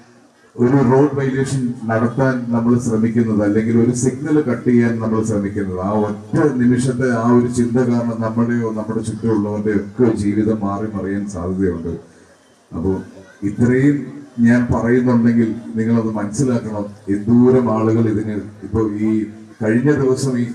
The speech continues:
കോഴിക്കോട് ബീച്ചിന്റെ അടുത്ത് വെച്ച് നടന്ന ഒരു ആക്സിഡന്റിൽ എന്റെ ഏറ്റവും അടുത്ത സുഹൃത്ത്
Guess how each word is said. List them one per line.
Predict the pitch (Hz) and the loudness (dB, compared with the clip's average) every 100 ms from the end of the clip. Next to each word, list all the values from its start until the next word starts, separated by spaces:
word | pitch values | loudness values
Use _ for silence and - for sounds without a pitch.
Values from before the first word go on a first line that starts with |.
| - | -2
കോഴിക്കോട് | 123 113 117 123 117 | 2 2 2 0 2
ബീച്ചിന്റെ | 117 110 113 | -2 -2 -4
അടുത്ത് | 113 98 120 107 | -6 -6 -6 -6
വെച്ച് | 104 | -6
നടന്ന | 107 101 104 | -6 -4 -4
ഒരു | 107 | -4
ആക്സിഡന്റിൽ | 104 101 113 104 107 | -4 -6 -6 -6 -8
എന്റെ | 104 101 104 98 95 | -8 -6 -6 -4 -6
ഏറ്റവും | 98 120 123 | -2 0 0
അടുത്ത | 113 120 117 | -2 -4 -4
സുഹൃത്ത് | 107 101 | -4 -6